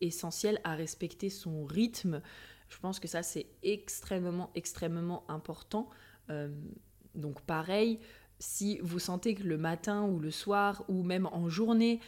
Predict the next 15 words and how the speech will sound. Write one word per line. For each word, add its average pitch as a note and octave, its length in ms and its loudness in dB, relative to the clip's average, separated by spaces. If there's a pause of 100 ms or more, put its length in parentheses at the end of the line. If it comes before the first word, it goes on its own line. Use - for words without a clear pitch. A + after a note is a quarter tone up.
(180)
il - 60 -2
y F#3+ 80 4
a F#3+ 100 6
des E3+ 180 2
besoins, F3 380 0
je F3 120 -2
sais D#3+ 200 -4
pas, G3+ 180 0
de D#3 140 -2
sieste, G3+ 800 2 (340)
euh, D#3 140 2
de D#3 140 0
se - 200 -4
lever G#3+ 260 6
tranquillement, G#3 920 4